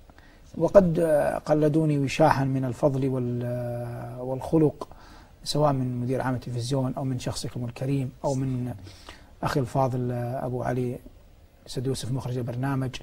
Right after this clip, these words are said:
أو الفريق العمل الموجود هنا، أو في أهل قطر عمومًا، من ألقاهم في الطائرة وأنا قادم، أو من ألقاهم من أهل قطر وأنا عائد،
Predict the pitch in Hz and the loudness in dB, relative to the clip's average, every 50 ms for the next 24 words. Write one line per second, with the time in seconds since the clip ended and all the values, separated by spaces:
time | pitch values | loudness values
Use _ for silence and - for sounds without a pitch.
0 | - - - - - - - - - - - 226 226 - - 190 175 - - 156 | -14 -18 -20 -20 -20 -14 -2 6 8 10 10 10 8 8 4 2 -2 0 0 0
1 | 165 - - 147 - 123 147 156 151 135 131 - - 131 131 123 123 123 131 131 | 0 2 2 2 4 4 6 4 4 4 2 -2 -4 -4 -4 -4 -4 -2 -2 -4
2 | 123 113 101 139 147 143 139 - 202 202 196 139 - - - 156 139 143 143 - | -4 -2 -2 -2 0 0 2 4 4 4 4 4 2 2 2 2 2 2 0 0
3 | - 160 - 147 - - 131 131 147 160 156 143 139 139 185 180 143 151 135 - | -2 0 0 0 -2 0 -2 0 2 2 2 2 2 0 -2 -4 -4 -4 -4 -4
4 | - 180 143 127 135 131 120 - 127 - - - 143 147 139 139 131 120 120 - | 0 2 2 2 2 -2 -4 -6 -8 -6 0 2 2 2 2 2 -2 -2 -2 -2
5 | 131 127 135 127 - - 151 147 135 139 131 139 - - - - - - - - | -2 -2 -2 -4 0 0 2 2 2 0 -4 -4 -8 -14 -20 -20 -20 -16 -6 0
6 | - 160 160 156 151 139 131 - - 151 127 131 127 127 135 139 120 135 131 - | 2 4 4 4 2 0 -2 -2 0 0 0 2 0 -2 -2 -2 -2 -4 -4 -4
7 | 143 127 - 127 127 135 - 135 131 131 127 123 120 120 127 127 123 127 123 127 | -4 -4 -2 -2 0 0 0 0 0 -2 -2 -2 -4 -4 -6 -6 -8 -8 -8 -10
8 | - - - 120 135 151 151 147 135 127 127 - | -10 -8 -4 2 2 4 4 2 0 -2 -6 -8